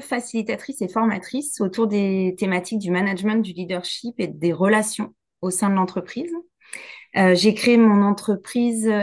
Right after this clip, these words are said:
qui s'appelle À ma clé il y a cinq ans. J'ai fêté mes cinq ans cet été, je suis hyper contente. Et auparavant, bah, j'étais manager et chef de projet dans une organisation qui accompagnait déjà les créateurs d'entreprises. Donc, j'ai toujours travaillé autour de l'entrepreneuriat.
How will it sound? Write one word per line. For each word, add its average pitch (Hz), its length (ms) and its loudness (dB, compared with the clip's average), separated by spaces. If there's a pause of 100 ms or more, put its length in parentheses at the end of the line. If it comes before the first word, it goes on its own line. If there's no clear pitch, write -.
(280)
qui - 140 -14
s'appelle 175 340 -2
À - 80 -2
ma 185 140 0
clé 220 380 -4
il 214 80 -4
y 190 60 -6
a 165 100 -8
cinq 330 440 -2
ans. - 180 -10 (220)
J'ai - 140 -12
fêté 196 220 -6
mes 180 100 0
cinq 220 260 -4
ans 247 60 -4
cet 226 120 -8
été, 208 180 -6
je 220 80 -8
suis - 280 -14
hyper 240 260 -10
contente. 214 440 -8 (840)
Et 208 600 8
auparavant, 214 480 6
bah, 247 140 6
j'étais 185 260 -2
manager 208 680 2
et 185 80 -2
chef 202 180 -4
de 196 80 -6
projet 202 560 -2
dans 208 260 0
une 190 320 -2
organisation 185 640 -4
qui 226 120 -8
accompagnait 190 560 -4
déjà 202 420 -2
les 190 160 -4
créateurs 202 460 -8
d'entreprises. 190 560 -6
Donc, 170 160 -2
j'ai 160 140 -6
toujours 220 280 -4
travaillé 202 340 0
autour 202 360 -2
de 196 80 -4
l'entrepreneuriat. 180 880 -4